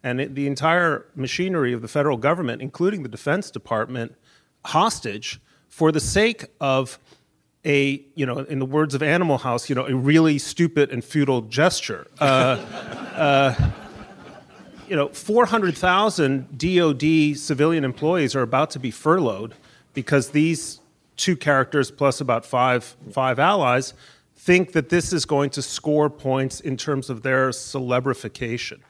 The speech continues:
And in fact, that's exactly what, what it is doing. You now have a governance structure in the Republican Party in which the clowns rule.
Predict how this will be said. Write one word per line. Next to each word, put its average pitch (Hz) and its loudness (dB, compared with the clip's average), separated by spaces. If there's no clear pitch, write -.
And 220 0
in 247 0
fact, 202 2
that's 190 4
exactly 170 2
what, 143 0
what 143 2
it 139 2
is 127 -2
doing. 123 0
You 117 -2
now 139 2
have 135 -2
a 123 -2
governance 139 0
structure - -2
in 117 -4
the 117 -4
Republican 127 -4
Party 147 2
in 131 -2
which 135 -2
the 135 -4
clowns 123 -4
rule. 123 0